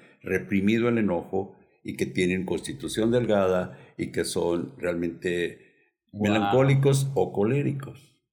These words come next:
Speaker 2: Sí, claro. Para que la gente nos vaya entendiendo un poquito, lo melancólico o la, el temperamento melancólico está relacionado con sentimentalismo.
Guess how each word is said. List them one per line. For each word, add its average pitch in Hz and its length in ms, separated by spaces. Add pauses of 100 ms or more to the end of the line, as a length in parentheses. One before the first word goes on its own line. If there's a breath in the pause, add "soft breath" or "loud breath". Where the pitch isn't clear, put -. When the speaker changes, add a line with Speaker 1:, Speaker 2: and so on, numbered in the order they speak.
Speaker 2:
Sí, 135 220
claro. 131 420 (440 loud breath)
Para 143 200
que 151 100
la 147 120
gente 175 280
nos 180 180
vaya 160 220
entendiendo 147 800
un 147 140
poquito, 139 720 (320)
lo 135 280
melancólico 139 1000
o 143 100
la, 120 340
el 131 200
temperamento 139 640
melancólico 143 640
está 131 680
relacionado 131 680
con 127 180
sentimentalismo. 123 1300